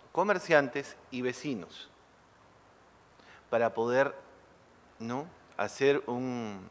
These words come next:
una agenda y poder, entre ambos, poder solucionar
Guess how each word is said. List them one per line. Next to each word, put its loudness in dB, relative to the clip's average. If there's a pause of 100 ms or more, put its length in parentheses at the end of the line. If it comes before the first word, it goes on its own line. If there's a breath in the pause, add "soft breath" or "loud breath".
una 0
agenda -2 (380 loud breath)
y -8
poder, 2
entre -2
ambos, 0
poder 2
solucionar -4